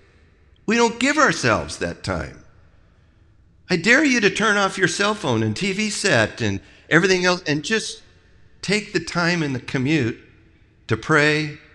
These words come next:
and to ask him, "Lord,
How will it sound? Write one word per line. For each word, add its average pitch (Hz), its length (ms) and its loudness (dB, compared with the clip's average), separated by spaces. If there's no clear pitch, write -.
and 107 120 0
to 123 220 0
ask 180 400 2
him, 95 440 0
"Lord, 170 420 0